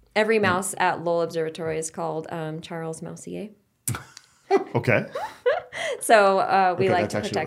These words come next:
Speaker 2: really
Speaker 1: our
Speaker 2: funny.
Speaker 1: mice. Isn't that amazing? Thank you. Thank you.
Speaker 2: <laughs>
Speaker 1: So, uh, so you would watch the original series on V H S, or were there movies there that you would watch
Speaker 2: There were
Speaker 1: over and
Speaker 2: movies
Speaker 1: over
Speaker 2: there
Speaker 1: again?
Speaker 2: too. I don't
Speaker 3: Yeah.
Speaker 2: remember. I don't
Speaker 1: Do you, like, play cards or?
Speaker 3: I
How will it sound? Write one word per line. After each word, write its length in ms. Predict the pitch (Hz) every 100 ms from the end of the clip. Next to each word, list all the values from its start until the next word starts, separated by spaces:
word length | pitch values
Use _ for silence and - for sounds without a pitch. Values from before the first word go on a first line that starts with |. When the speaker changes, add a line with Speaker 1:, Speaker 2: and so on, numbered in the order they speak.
| -
Speaker 2:
really 20 |
Speaker 1:
our 120 | -
Speaker 2:
funny. 100 | -
Speaker 1:
mice. 140 | - 202
Isn't 120 | 339
that 100 | 359
amazing? 340 | 339 311 370 392 - 254
Thank 180 | 277 262
you. 100 | 220
Thank 280 | - 233 220
you. 100 | 214 - 135 135
Speaker 2:
<laughs> 340 | - - -
Speaker 1:
So, 380 | - 233 214 214
uh, 540 | - 202 180 170 170 - _ -
so 140 | -
you 160 | 208 208
would 100 | 202
watch 300 | 190 247 -
the 140 | 202 185
original 260 | 185 185
series 320 | 190 190 185
on 140 | 185 180
V 120 | 180
H 180 | 175 208
S, 340 | 262 330 - -
or 400 | 180 170 170 165
were 160 | 180 175
there 160 | 175
movies 360 | 165 165 165 160
there 200 | 156 151
that 140 | 160
you 100 | 156
would 120 | 160
watch 220 | - 92 -
Speaker 2:
There 80 | 381
were 100 | 269
Speaker 1:
over 20 |
and 80 | 151
Speaker 2:
movies 160 | 139
Speaker 1:
over 100 | 135
Speaker 2:
there 40 | 117
Speaker 1:
again? 40 | -
Speaker 2:
too. 320 | 123 120 120
I 40 | 131
don't 100 | 104
Speaker 3:
Yeah. 60 |
Speaker 2:
remember. 420 | 92 110 104 104 -
I 60 | 117
don't 140 | 113
Speaker 1:
Do 60 | 185
you, 40 |
like, 160 | 175 -
play 140 | 180 165
cards 540 | 170 165 165 170 175
or? 260 | - - - _ _ _
Speaker 3:
I 40 | -